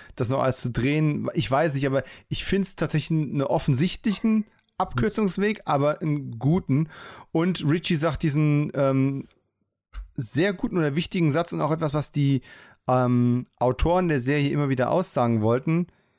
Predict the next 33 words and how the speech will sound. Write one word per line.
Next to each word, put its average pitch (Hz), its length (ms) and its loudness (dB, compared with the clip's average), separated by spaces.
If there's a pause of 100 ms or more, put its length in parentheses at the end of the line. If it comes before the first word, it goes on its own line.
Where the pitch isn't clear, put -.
(340)
„Ich 107 120 -2
hätte 156 160 2
nie 156 180 2
geglaubt, 147 500 0
dass 139 140 0
einer 147 280 0
von 143 180 0
den 123 140 2
Guten 131 260 -4
verliert.“ 113 520 -2 (240)
Ist 180 140 -2
natürlich 156 280 0
furchtbar 226 460 0
naiv 196 520 0 (420)
und 156 180 -2
außer 165 280 0
Richie 175 240 0
hätte 156 140 -2
den 147 100 2
Satz 151 180 -2
wahrscheinlich 135 260 -2
keiner 123 260 0
sagen 131 380 0
können, 135 380 -2 (560)
aber 139 480 2 (360)
ist 156 140 -2
halt 143 180 0
mal 139 180 0
wieder 170 160 2
Projektionsfläche 156 680 -2
für 165 80 0
den 143 120 0
Zuschauer, 143 720 2